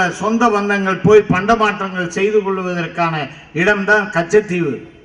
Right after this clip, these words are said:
அந்த கச்சத்தீவை நீங்கள் தாரை வார்த்தீர்கள். உங்கள் குடும்பம் பிழைப்பதற்காக எதை வேணாலும் தாரை வார்ப்பீர்கள்.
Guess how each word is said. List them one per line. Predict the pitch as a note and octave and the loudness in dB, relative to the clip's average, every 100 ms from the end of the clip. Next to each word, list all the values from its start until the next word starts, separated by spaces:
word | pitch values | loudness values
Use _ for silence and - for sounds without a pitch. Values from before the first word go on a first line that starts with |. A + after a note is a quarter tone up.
| - | -12
அந்த | - D#3+ D3+ | -8 -6 -6
கச்சத்தீவை | D3 - F3+ E3+ F3 F3+ F3+ | -6 -6 -6 -6 -6 -4 -4
நீங்கள் | F3+ E3 D3 C3+ C#3 | -4 -4 -4 -6 -4
தாரை | C#3 C#3+ | -4 -4
வார்த்தீர்கள். | C3 B2+ B2 A#2 A2+ G#2+ - _ - - - - | -4 -6 -8 -12 -10 -10 -12 _ -20 -20 -20 -6
உங்கள் | D3+ G3+ A3 B3 - | -2 2 4 4 4
குடும்பம் | G3+ A3+ A#3+ A3 | 4 4 4 2
பிழைப்பதற்காக | D#3+ G3+ G#3+ G#3+ G3+ F#3+ F#3+ G3 F3 D#3 | 0 0 0 0 -2 -2 -2 0 2 2
எதை | E3+ G3 | 2 2
வேணாலும் | F#3+ F#3+ F#3 F#3+ F#3 | 0 2 4 2 0
தாரை | - E3 E3 | 2 2 2
வார்ப்பீர்கள். | D3+ D3 B2+ C3 A#2 A2 | 0 -4 -6 -8 -6 -10